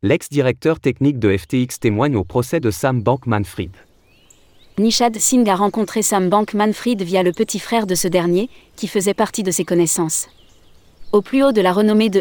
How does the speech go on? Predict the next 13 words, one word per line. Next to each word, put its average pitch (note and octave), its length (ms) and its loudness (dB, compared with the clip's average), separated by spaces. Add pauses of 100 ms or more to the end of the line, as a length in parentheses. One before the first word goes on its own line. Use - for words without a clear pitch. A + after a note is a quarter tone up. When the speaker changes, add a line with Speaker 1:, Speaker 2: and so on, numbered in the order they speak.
Speaker 2:
F - 120 -4
T G#3 120 0
X, - 360 -4 (260)
il G3 140 -4
faisait G#3 260 0
partie A#3+ 300 -2
du G3+ 100 -4
cercle A3 320 -2
proche G#3+ 300 -2
du F3 100 -6
P A3 140 -2
D F#3+ 120 2
G F#3 260 -2